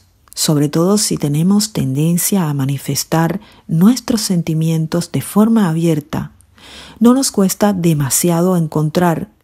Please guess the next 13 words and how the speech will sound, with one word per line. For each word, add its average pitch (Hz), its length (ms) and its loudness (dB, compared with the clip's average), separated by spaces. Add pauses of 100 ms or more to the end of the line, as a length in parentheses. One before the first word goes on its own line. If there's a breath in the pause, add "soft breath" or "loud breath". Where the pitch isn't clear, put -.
(400 soft breath)
cada 240 300 2
vez 196 260 0
más 156 400 -4 (300)
motivos 196 580 2
de 180 140 0
queja, 123 420 -4 (420 loud breath)
lo 165 220 2
cual 208 460 0 (180)
extraña 247 540 4
el 190 80 6
riesgo 175 540 2
de 156 100 -2
sufrir 185 580 0